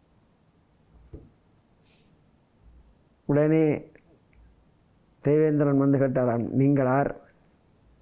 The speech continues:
உங்கள் பசியை நாங்கள் எப்படி போக்குவதென்று?" அன்றைய தினம் சதுர்த்தி விரதம். அன்றைய தினம்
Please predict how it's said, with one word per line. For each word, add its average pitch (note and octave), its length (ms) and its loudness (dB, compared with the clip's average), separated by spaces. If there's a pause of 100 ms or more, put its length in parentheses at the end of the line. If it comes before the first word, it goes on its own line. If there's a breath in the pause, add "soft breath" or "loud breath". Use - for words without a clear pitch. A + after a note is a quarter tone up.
(3000)
உங்கள் C3+ 240 0
பசியை D#3 400 0
நாங்கள் C#3+ 260 0
எப்படி D3 300 -2
போக்குவதென்று?" C3 760 -4 (1160 soft breath)
அன்றைய E3 420 0
தினம் E3+ 480 -2 (1000)
சதுர்த்தி D#3 460 0
விரதம். C#3+ 440 -2 (2750)
அன்றைய D3 340 0
தினம் D3+ 420 -2